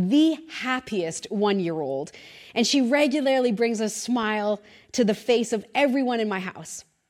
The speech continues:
especially my three teenagers, who sometimes barely give me a grunt or a nod. But oh, they will ooh and ah and run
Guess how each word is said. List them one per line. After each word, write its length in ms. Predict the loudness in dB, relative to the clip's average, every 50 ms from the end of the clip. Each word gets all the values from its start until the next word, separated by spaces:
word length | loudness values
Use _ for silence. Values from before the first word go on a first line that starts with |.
| _ _ _ _ -20 -18 -4 -2
especially 460 | -2 0 2 2 2 2 4 4 4
my 140 | 4 2 0
three 220 | -2 -2 -2 -2
teenagers, 760 | -2 -2 0 0 2 2 2 2 0 0 0 -2 -2 -4 -6 -6 -2
who 400 | 0 2 2 2 2 0 -2 -6
sometimes 520 | -8 -6 -2 0 0 0 0 0 0 0 0
barely 340 | 0 0 2 2 0 0
give 160 | 0 -2 -2 0
me 120 | 0 0
a 80 | 0 -2
grunt 420 | -2 -4 -4 -2 -2 -2 -4 -4 -2
or 140 | 0 0 0
a 40 |
nod. 460 | 0 0 -2 -4 -4 -6 -8 -10 -12 -12 -16 -18 -18 -20 -18 -10 0
But 200 | 4 4 4 4
oh, 400 | 4 6 6 8 8 6 6 6
they 200 | 4 6 4 4
will 220 | 4 4 2 0 0 0
ooh 300 | 4 4 6 6 6 6
and 120 | 4 2 0
ah 400 | 0 2 4 6 6 6 4 4
and 260 | 2 2 2 4 6
run 320 | 6 6 8 6 6 4